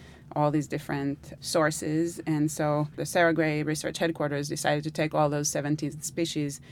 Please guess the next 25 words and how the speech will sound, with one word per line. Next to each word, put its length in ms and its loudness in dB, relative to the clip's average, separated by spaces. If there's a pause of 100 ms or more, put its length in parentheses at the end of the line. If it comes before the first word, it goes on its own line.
(140)
and 140 2
try 180 4
to 80 0
graft 360 2
them 160 0
together, 460 0
and 120 0
maybe 320 -2
all 260 8
the 80 8
ideas 560 4
that 140 0
everybody 480 0
have 340 2
about 440 -2
what 240 0
the 80 -2
Tree 200 -2
of 120 0
Knowledge 400 0
might 280 0
be, 380 2 (420)
if 240 -4
we 160 4
all 160 6